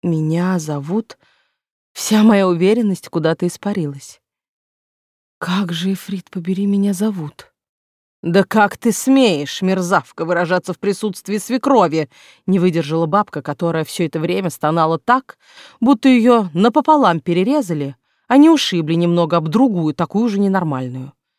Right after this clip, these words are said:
Я не зря её мысленно окрестила спесивой курицей. Пока кувыркалась и поднималась, она кудахтала и поливала меня отборнейшей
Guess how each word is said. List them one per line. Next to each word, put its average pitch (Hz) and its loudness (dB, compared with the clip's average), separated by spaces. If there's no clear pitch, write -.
Я 202 4
не 240 6
зря 269 2
её 160 -2
мысленно 175 -2
окрестила 214 -6
спесивой 208 -8
курицей. - -12
Пока 226 0
кувыркалась 262 2
и 202 -6
поднималась, 233 2
она 202 0
кудахтала 202 -2
и 175 -2
поливала 220 0
меня 190 0
отборнейшей 262 -2